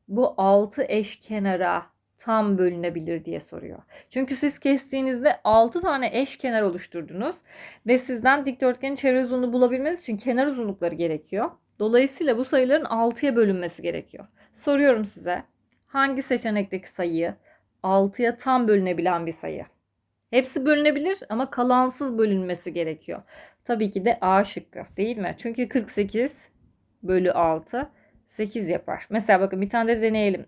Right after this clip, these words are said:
Elli ikiyi altıya bölebilirsiniz. Ama bölerseniz yine altı kere sekiz, kırk sekiz.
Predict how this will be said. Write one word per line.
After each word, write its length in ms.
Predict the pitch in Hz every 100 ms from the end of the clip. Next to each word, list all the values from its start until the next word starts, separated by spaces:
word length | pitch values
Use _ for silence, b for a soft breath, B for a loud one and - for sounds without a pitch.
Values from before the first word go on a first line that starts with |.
| -
Elli 260 | 214 233 240
ikiyi 320 | - 269 247
altıya 360 | 214 214 247
bölebilirsiniz. 880 | 208 208 214 247 294 - 175 190 - _ _ _ _ B B B B
Ama 200 | 240 240
bölerseniz 920 | 233 254 262 277 226 196 196 247 - _ b b
yine 320 | 220 220 196
altı 300 | 220 220 214
kere 160 | - 202
sekiz, 360 | 202 190 190 -
kırk 260 | 226 220
sekiz. 580 | 240 233 247 240 240